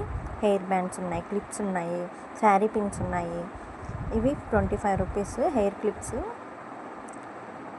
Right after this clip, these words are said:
ముగ్గులు వేసుకునేవి కూడా ఉన్నాయండి. ఇంకా అన్ని మోడల్స్‌లో కూడా ఉన్నాయి, చిన్నవి ఉన్నాయి, పెద్దవి ఉన్నాయి, ఒక్కొక్క కాస్ట్‌లో ఉన్నాయి.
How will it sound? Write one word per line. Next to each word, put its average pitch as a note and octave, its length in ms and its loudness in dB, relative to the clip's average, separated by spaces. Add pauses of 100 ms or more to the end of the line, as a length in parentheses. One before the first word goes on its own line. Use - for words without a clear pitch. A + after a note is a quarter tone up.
(2750)
ముగ్గులు A3 300 10
వేసుకునేవి G3+ 520 6
కూడా G3+ 200 6
ఉన్నాయండి. F#3+ 760 6 (1000)
ఇంకా A#3 220 12
అన్ని G#3+ 160 10
మోడల్స్‌లో A3 580 8
కూడా A3+ 200 4
ఉన్నాయి, G#3+ 260 4
చిన్నవి G#3 360 2
ఉన్నాయి, G#3+ 240 4
పెద్దవి F#3+ 420 4
ఉన్నాయి, F#3+ 280 2
ఒక్కొక్క G#3 280 2
కాస్ట్‌లో F#3+ 380 4
ఉన్నాయి. F#3 520 4